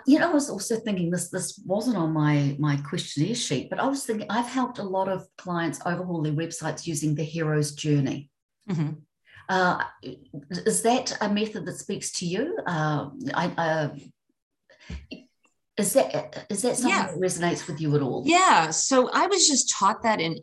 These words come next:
Speaker 2: improv, and
Speaker 1: Mm.
Speaker 2: it's good enough for Disney and Pixar. It's good enough for me.
Speaker 1: <laughs>
Speaker 2: You know, I mean, it's the, it's the transformation. And so, yes, there are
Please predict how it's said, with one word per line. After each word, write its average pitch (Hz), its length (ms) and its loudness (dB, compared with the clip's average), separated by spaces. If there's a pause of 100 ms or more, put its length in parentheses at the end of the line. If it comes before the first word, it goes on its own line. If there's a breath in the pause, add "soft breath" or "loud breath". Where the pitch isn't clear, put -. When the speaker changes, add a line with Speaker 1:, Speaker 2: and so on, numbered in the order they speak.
Speaker 2:
improv, 233 760 2
and 180 160 2
Speaker 1:
Mm. 180 200 2
Speaker 2:
it's 165 200 0
good 247 180 2
enough 240 300 8
for 190 160 0
Disney 208 380 2
and 175 160 0
Pixar. 190 500 2
It's 151 140 -6
good 220 180 -2
enough 226 300 2
for 147 120 -2
me. 156 420 0
Speaker 1:
<laughs> - 60 -18 (640 loud breath)
Speaker 2:
You 233 160 10
know, 233 280 10 (100)
I 233 140 8
mean, 226 280 6
it's 233 260 2
the, 196 140 0 (120)
it's 214 220 -2
the 233 100 0
transformation. 220 1000 2
And 214 180 2
so, 269 140 2
yes, 240 320 4
there 233 140 2
are 233 140 2